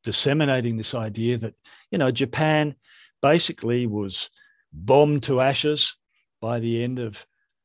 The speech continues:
August nineteen forty-five, and that from these ashes,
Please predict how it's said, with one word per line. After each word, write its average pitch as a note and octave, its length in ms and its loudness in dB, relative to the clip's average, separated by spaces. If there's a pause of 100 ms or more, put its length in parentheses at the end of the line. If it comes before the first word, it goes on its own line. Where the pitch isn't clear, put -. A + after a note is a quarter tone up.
(340)
August C3+ 420 6
nineteen B2 340 -2
forty-five, A2+ 800 -2 (400)
and A#2 220 0
that A#2+ 140 -2 (260)
from D#3+ 840 4 (360)
these C3 240 2
ashes, A#2 640 -2